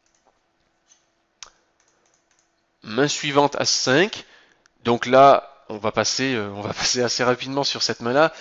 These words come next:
Juste vraiment encore une fois pour signifier à tous ceux qui n'ont pas l'habitude de, de jouer, et ça rejoint un petit peu tout ce que j'ai, euh, j'ai dit précédemment, le, le limp est vraiment quelque chose, euh, quelque chose qui, qu'il ne faut pas faire.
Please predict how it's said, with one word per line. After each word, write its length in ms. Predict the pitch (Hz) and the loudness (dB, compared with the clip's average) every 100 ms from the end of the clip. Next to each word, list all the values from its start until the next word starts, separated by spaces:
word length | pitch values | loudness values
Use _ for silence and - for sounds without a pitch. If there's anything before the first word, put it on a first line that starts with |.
| - - | -20 -20
Juste 480 | 101 - 151 - - - | -8 -4 -4 -6 -12 -10
vraiment 340 | 107 135 139 | 0 2 2
encore 300 | 131 127 117 | 0 -4 -4
une 60 | 113 | -4
fois 220 | 143 143 | -4 -4
pour 140 | 110 | -6
signifier 480 | - 123 117 - 143 | -8 -6 -10 -8 -4
à 80 | 123 | -4
tous 140 | - | -6
ceux 160 | - 151 | -10 -10
qui 120 | - | -10
n'ont 120 | 107 | -12
pas 180 | 104 135 | -4 -2
l'habitude 560 | 131 113 - 123 127 104 - - - _ _ | 0 -4 -10 -10 -10 -12 -16 -20 -20 _ _
de, 760 | 104 110 107 104 101 104 104 107 | -6 -4 -4 -4 -6 -8 -10 -8
de 120 | 117 | -6
jouer, 380 | 113 123 139 143 | -4 -2 0 0
et 40 | |
ça 160 | 117 120 | 0 -2
rejoint 320 | 107 120 151 | -2 -4 -4
un 60 | 135 | -4
petit 160 | - | -6
peu 140 | 113 127 | -10 -10
tout 140 | - | -10
ce 100 | 107 | -16
que 220 | - 110 | -14 -10
j'ai, 420 | 104 110 101 117 104 | -8 -8 -6 -6 -4
euh, 240 | 98 95 101 - | -6 -8 -12 -10
j'ai 180 | 98 110 | -8 -8
dit 160 | 123 131 | -10 -14
précédemment, 640 | - - 113 104 107 127 - - - - _ | -8 -8 -6 -6 -4 -6 -8 -20 -20 -20 _
le, 240 | - 110 113 | -6 -2 -2
le 160 | 127 135 | 0 -2
limp 320 | 135 151 - | 0 -4 -4
est 100 | 123 | -4
vraiment 320 | 110 120 127 | -4 -2 -4
quelque 280 | 123 - 107 | -6 -10 -8
chose, 380 | - 117 120 104 | -6 -4 -6 -8
euh, 340 | 98 95 95 98 | -12 -12 -16 -16
quelque 240 | 101 - | -16 -12
chose 240 | 101 - 117 | -10 -10 -10
qui, 160 | - - | -14 -14
qu'il 180 | - 110 | -12 -8
ne 100 | 117 | -8
faut 300 | - - 139 | -8 -6 -4
pas 160 | 131 | -2
faire. 400 | 110 - 107 - | -4 -4 -6 -8